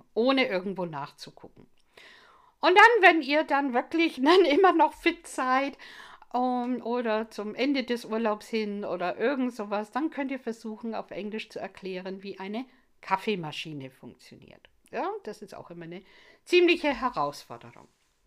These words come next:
Ja, und da merkt ihr schon so, holla, ne, uh, das wird jetzt aber schwierig, ne? Und deswegen, wir <laughs> kommen jetzt auch zu den Business English Übungen hier jetzt für den Sommer. Eigentlich ist das ja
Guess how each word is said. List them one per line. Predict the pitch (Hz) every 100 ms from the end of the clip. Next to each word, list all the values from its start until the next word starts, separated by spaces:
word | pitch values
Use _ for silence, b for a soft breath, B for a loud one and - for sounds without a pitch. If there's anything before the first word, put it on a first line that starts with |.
| _ _ _ _ - B B B B B B
Ja, | 339 480 440 330 226 277
und | 294 277
da | 277
merkt | 302 320 -
ihr | 311
schon | 214
so, | 208 165
holla, | 180 381 196
ne, | 143 196
uh, | 240 285
das | 113 -
wird | 123
jetzt | 392 381
aber | 196 180
schwierig, | - 160 151 135 120 127
ne? | 143 180
Und | 302 214
deswegen, | 165 226 262 349 262
wir | 269
<laughs> | 269 - -
kommen | 208 254 - 202 214
jetzt | 196 185 - 113
auch | 139 165
zu | - 170 165
den | - 165 226 226 B B B _
Business | - 226 214 202 180 175 - _
English | 160 160 170 151 143 - - _ -
Übungen | 247 339 294 285 254 254 254
hier | 220 208 208
jetzt | 175 185 -
für | 165 165
den | 151 156 160 B B B B
Sommer. | - - 214 240 233 -
Eigentlich | 156 190 233 226 190 185 185
ist | 170 -
das | 151 -
ja | 127